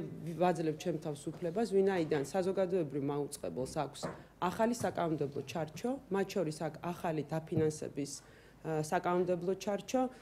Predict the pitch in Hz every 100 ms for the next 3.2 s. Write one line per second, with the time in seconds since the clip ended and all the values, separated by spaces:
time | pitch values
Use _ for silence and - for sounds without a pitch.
0 | - - 220 226 - 202 214 185 190 190
1 | 185 175 170 175 170 170 - 160 151 156
2 | 156 165 170 208 214 160 160 202 - -
3 | -